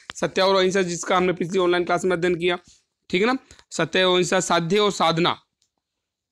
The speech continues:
की श्रेष्ठता, नैतिक पवित्रता, पवित्रता, ठीक है, मैं दृढ़ विश्वास रखते हुए उन्होंने बुराई का प्रतिरोध करना, बुराई का प्रतिरोध मतलब उसे हटाने की कोशिश करना,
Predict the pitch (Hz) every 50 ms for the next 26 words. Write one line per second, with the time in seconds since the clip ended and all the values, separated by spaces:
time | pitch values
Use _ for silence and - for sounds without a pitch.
0 | _ _ _ - - - 202 202 156 170 175 170 170 - - 165 143 - - -
1 | - - _ - 175 180 170 190 202 175 190 180 175 170 160 - 190 180 185 -
2 | 175 170 165 - 175 156 - 165 143 - - _ _ _ _ _ _ _ _ _
3 | _ - - 202 214 233 254 - _ _ _ - 185 190 160 185 190 180 180 175
4 | - 190 180 175 170 170 - 185 190 214 247 - - _ _ _ - 170 180 180
5 | 185 220 277 269 - - 147 175 175 180 190 214 226 202 - 214 180 220 156 -
6 | 185 202 202 180 165 175 160 156 151 147 139 156 175 175 185 190 180 190 170 160
7 | - 190 185 196 190 180 185 190 196 185 - - 180 160 - 160 165 180 185 175
8 | 208 180 160 214 190 180 - 175 381 392